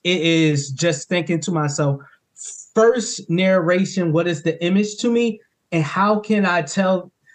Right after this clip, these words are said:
how can all that action be told in a, a still moment? I imagine, like, a lot of models go through this where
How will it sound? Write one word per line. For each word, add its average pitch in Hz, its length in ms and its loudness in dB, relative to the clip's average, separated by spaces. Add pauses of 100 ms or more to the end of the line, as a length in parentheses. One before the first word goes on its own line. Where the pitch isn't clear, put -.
(100)
how 208 200 0
can 214 320 -2 (800)
all 190 260 2
that 175 280 0
action 170 380 0
be 180 80 0
told 185 480 -2
in 156 120 2
a, 147 100 2 (260)
a 151 80 0
still 202 480 0
moment? 165 400 -2
I 180 140 2
imagine, 175 420 0
like, 151 260 0
a 147 80 0
lot 160 280 2
of 156 100 0
models 156 460 0
go 147 200 0
through 147 200 -2
this 147 200 0
where 147 280 0